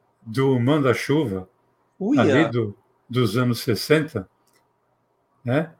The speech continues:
Speaker 1: Obviamente ele com o Guardabelo. E tem uma, uma curiosidade, você sabe que os gibis, eles eram muito, muito comuns a ver gibi com base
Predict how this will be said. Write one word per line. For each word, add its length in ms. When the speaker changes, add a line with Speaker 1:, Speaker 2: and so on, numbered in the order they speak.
Speaker 1:
Obviamente 580
ele 160
com 180
o 60
Guardabelo. 760
E 280
tem 240
uma, 320
uma 180
curiosidade, 920
você 240
sabe 320
que 500
os 1000
gibis, 840
eles 300
eram 180
muito, 420
muito 220
comuns 280
a 60
ver 160
gibi 580
com 180
base 520